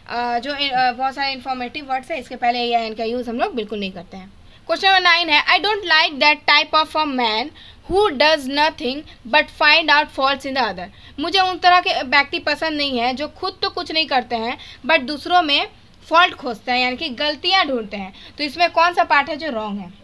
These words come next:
इसमें हम लोग का जो पार्ट बी है वो बिल्कुल ही wrong है, क्योंकि ए का यूज़ नहीं होगा, क्योंकि type of,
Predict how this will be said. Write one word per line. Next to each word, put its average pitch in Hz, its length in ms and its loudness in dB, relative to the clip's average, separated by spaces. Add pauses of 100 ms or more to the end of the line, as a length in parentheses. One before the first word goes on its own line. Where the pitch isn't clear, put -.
(800)
इसमें 285 180 -4
हम 302 80 0
लोग 294 140 -4
का 311 120 4
जो 302 260 -2 (400)
पार्ट 294 300 4
बी 302 280 -4
है 302 240 0 (260)
वो 254 120 -2
बिल्कुल 285 400 -8
ही 330 100 -2
wrong 285 320 2
है, 233 200 -6 (300)
क्योंकि 320 240 -4 (140)
ए 359 180 4
का 381 160 2
यूज़ 320 400 -4
नहीं 311 260 0
होगा, 196 340 -6 (400)
क्योंकि 359 680 -2 (640)
type 330 680 4
of, 302 440 8